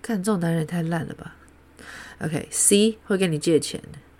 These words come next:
啊，拜托不要。D，会突然说：“我要见你，我们见面吧。”就是突然的，也不先问你什么时候有空。这种真的是很讨厌。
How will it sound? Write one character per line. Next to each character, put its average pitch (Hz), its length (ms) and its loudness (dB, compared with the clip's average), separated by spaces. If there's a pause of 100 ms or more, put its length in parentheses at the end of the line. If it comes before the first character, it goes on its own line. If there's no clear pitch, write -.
(180)
啊， 185 340 10
拜 170 160 8
托 180 140 6
不 151 220 2
要。 139 320 2 (1000)
D， 196 440 4 (440)
会 320 140 6
突 294 140 8
然 277 140 10
说 262 340 10
：“我 190 100 10
要 180 100 6
见 170 260 6
你， 101 240 -8
我 160 100 -4
们 165 100 -2
见 180 160 4
面 160 180 0
吧。” 170 360 -6 (280)
就 202 100 0
是 202 100 4
突 202 240 12
然 139 220 6
的， 120 140 2
也 147 120 6
不 170 80 2
先 185 220 2
问 185 140 4
你 131 100 0
什 139 100 -6
么 135 60 -6
时 156 100 -4
候 151 60 2
有 110 100 0
空。 - 240 -8 (1000)
这 - 100 -8
种 120 80 -4
真 131 140 -4
的 147 80 -4
是 156 120 -6
很 139 200 -10
讨 - 160 -12
厌。 - 180 -12